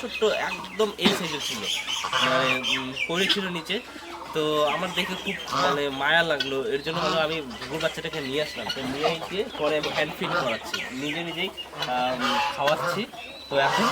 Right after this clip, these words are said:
অনেকটা বড় হয়ে গেছে, কারণ আমি যখন আনছিলাম তখন একদমই, আমার একটা ক্লিপ আছে, ছোট একটা ক্লিপ আছে, আমি সেটা হলো দেখাই দেবো কেমন করে খাচ্ছিল, মানে কেমন করে খাওয়াচ্ছিলাম। তখন বডি ফেদার একদম ছোট ছোট ছিল, আর এখন একদম অনেকটাই বড় হয়ে গেছে। এই যে খাওয়ার, ওরও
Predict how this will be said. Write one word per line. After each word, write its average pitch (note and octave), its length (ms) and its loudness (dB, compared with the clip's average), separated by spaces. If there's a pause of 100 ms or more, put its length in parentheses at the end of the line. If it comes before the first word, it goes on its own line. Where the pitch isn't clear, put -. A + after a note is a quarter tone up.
(260)
অনেকটা G3+ 360 6
বড় E3 200 10
হয়ে B2 180 6
গেছে, G#2 240 -2
কারণ D#3+ 200 4
আমি E3+ 140 6
যখন E3+ 340 4
আনছিলাম F#3 560 4
তখন F#3 260 6
একদমই, F#3 720 6
আমার E3+ 220 8
একটা G3 160 4
ক্লিপ G3 320 4
আছে, F3 320 6
ছোট E3+ 160 -2
একটা F3 220 6
ক্লিপ E3 260 6
আছে, D#3+ 200 6
আমি D#3+ 120 4
সেটা D#3 280 2
হলো D#3 200 4
দেখাই C3+ 260 4
দেবো D3 140 0
কেমন C#3 280 0
করে C#3+ 160 4
খাচ্ছিল, C3 720 0 (420)
মানে A#2+ 160 8
কেমন C#3 360 8
করে D3+ 120 8
খাওয়াচ্ছিলাম। - 580 6 (340)
তখন G3 280 6 (340)
বডি D3 300 6
ফেদার F#3+ 200 6
একদম E3+ 320 4
ছোট D#3+ 160 2
ছোট E3 160 4 (100)
ছিল, B2 160 0
আর - 240 2
এখন D#3+ 180 0
একদম D3 360 0
অনেকটাই E3 460 0
বড় C#3 160 2
হয়ে C3+ 240 2
গেছে। B2+ 200 -2 (440)
এই A#2+ 60 0
যে C3 80 -2
খাওয়ার, C#3+ 280 6
ওরও C#3+ 220 0